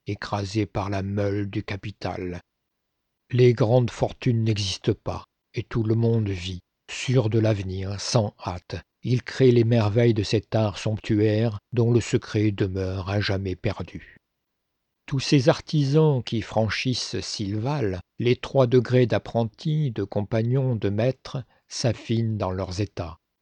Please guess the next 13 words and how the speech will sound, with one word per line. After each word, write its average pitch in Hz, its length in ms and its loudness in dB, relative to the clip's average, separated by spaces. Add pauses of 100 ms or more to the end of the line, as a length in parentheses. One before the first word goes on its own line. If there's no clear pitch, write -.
se - 200 2
muent 120 500 4
en 104 120 2
de 104 120 0
véritables 101 720 -2
artistes. - 640 -8 (1000)
Ils 127 300 4
anoblissent 131 560 4
les 107 160 2
plus 110 240 -8
simples 117 560 0
des 110 260 2
ferronneries, 120 720 0